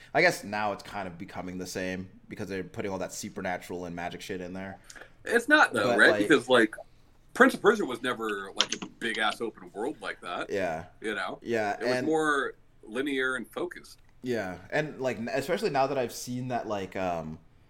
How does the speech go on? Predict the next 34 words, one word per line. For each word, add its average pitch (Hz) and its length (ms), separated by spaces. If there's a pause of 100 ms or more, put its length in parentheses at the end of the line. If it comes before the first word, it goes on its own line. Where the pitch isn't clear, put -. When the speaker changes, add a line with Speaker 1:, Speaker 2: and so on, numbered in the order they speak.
(180)
Speaker 1:
did 143 120
you 190 80
see, 196 200
did 175 120
you 185 120
ever 208 120
see 190 140
that, 175 200
uh, 135 320 (640)
that, 110 360
like, 101 200
that 107 280
unreleased, 117 920
uh, 104 200
Prince 120 240
of 120 100
Persia 110 300
test - 320
footage 110 260
from - 140
two - 180
thousand 104 240
twelve? 107 380 (600)
Speaker 2:
No. 92 320 (200)
Speaker 1:
Uh, 113 100
that, 117 220
like, 110 180
it - 160 (120)
kind 139 180
of, 117 100
like, 110 200 (200)
became, 107 380
like, 95 240
a, 92 300